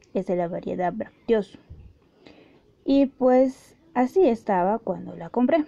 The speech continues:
No estaba tan mal. Tenía, mm, las raíces bien, el tallo. Lo que le faltaba, pues, era mucho cuidado,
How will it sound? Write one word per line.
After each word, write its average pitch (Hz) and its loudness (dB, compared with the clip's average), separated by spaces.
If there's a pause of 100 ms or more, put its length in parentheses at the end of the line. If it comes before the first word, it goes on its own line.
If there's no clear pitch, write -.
(460)
No 262 4
estaba 190 2
tan 170 -6
mal. 165 -4 (480)
Tenía, 208 0
mm, 180 -4 (380)
las 214 -2
raíces 220 0
bien, 196 0 (840)
el 214 2
tallo. 185 0 (640)
Lo 233 0
que 254 0
le 254 2
faltaba, 277 2
pues, 226 -2
era 214 2
mucho 196 -4
cuidado, 180 -4